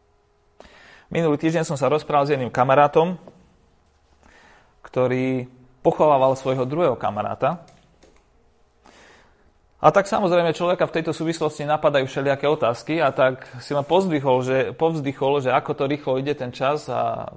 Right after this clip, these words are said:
proste to je realita smrti, ktorá nás stretáva. A vraví, že tak keby sme vedeli, že čo bude potom. A ja mu vravím, že však ale práve preto Ježiš prišiel, aby nám dal okno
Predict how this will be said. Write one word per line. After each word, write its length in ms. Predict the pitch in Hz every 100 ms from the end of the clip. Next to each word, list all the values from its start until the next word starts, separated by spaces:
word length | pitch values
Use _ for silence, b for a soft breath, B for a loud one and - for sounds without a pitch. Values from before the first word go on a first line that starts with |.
| -
proste 480 | 117 - - 117 110 - _ _ _ _
to 100 | -
je 60 | 120
realita 340 | 139 131 -
smrti, 460 | 117 - 120 - -
ktorá 240 | 120 120
nás 80 | 113
stretáva. 560 | - 117 117 123 143 B B B B B
A 80 | -
vraví, 240 | 135 147 139
že 80 |
tak 160 | 151 143
keby 160 | 208 294
sme 160 | 214
vedeli, 320 | 214 254 175
že 80 | 139
čo 160 | 180 175
bude 160 | 160
potom. 400 | 143 160 156 120
A 140 | 107 123
ja 40 |
mu 140 | 151 160
vravím, 320 | 170 165 160
že 400 | 151 151 147 147 - _ _ _ _ _ _ _
však 140 | 156
ale 140 | 170 165
práve 320 | 175 185 220
preto 240 | 208 214 208
Ježiš 240 | 202 202
prišiel, 560 | 202 226 - 85 - - b b b
aby 160 | 143
nám 160 | 156 156
dal 160 | 160 156
okno 720 | - - - 156 117 156 -